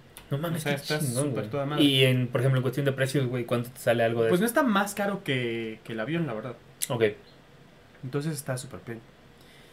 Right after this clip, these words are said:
Speaker 2: Y el Eurostar está padre porque conecta varias, varias ciudades, este, importantes. Entonces conecta Londres, París,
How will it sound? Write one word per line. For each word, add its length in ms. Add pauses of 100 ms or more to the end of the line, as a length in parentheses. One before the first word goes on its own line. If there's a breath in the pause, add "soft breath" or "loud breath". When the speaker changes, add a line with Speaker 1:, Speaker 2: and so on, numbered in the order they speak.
(120 soft breath)
Speaker 2:
Y 60
el 60
Eurostar 320
está 180
padre 220
porque 240
conecta 300
varias, 480
varias 240
ciudades, 380
este, 280
importantes. 640
Entonces 280 (220)
conecta 400
Londres, 720 (440)
París, 560